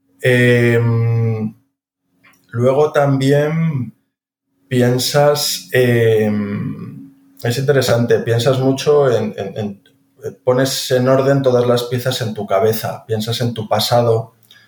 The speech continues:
tienes tiempo abundante para reflexionar. A veces vamos muy, muy rápido por la vida y no tenemos tiempo para, eh,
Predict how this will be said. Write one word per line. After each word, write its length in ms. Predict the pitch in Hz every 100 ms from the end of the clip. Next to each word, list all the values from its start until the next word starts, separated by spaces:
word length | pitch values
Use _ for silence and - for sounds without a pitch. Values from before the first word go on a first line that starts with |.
| _ _ _ _
tienes 300 | - 120 120
tiempo 300 | 131 135 135
abundante 640 | 110 110 104 104 156 147 110
para 240 | 110 107
reflexionar. 840 | 107 107 107 104 - 95 127 139
A 60 | 110
veces 280 | 110 113 117
vamos 340 | 120 117 110
muy, 420 | 107 107 107 104
muy 200 | 101 104
rápido 520 | 101 131 143 135 123 123
por 140 | 123
la 120 | 110
vida 520 | 113 139 131 135 139 _ _ _ _ _ _
y 100 | 127
no 160 | 120 117
tenemos 420 | 123 120 117 -
tiempo 460 | 123 120 123 131
para, 1000 | 123 113 117 120 123 123 117 110 107 - - _ _ _ _ -
eh, 880 | - - - - - - - -